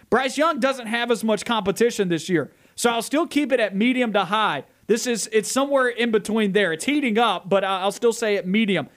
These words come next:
He doesn't have as much competition around him on his own football team as the previous Alabama quarterbacks did. So that boosts him a little bit,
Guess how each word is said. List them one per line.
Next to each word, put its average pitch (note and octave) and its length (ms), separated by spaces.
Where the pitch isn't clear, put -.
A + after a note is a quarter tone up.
He F#3 60
doesn't B3 180
have B3+ 120
as G#3+ 100
much B3+ 220
competition A#3 540
around G3+ 200
him G3+ 100
on G3 80
his F#3 140
own F#3 120
football E3+ 460
team D3+ 300
as F3+ 480
the E3+ 120
previous F#3+ 360
Alabama E3 380
quarterbacks D#3 460
did. D#3+ 200
So E3+ 100
that F#3 180
boosts G3+ 280
him F#3 120
a - 20
little E3+ 220
bit, D3+ 240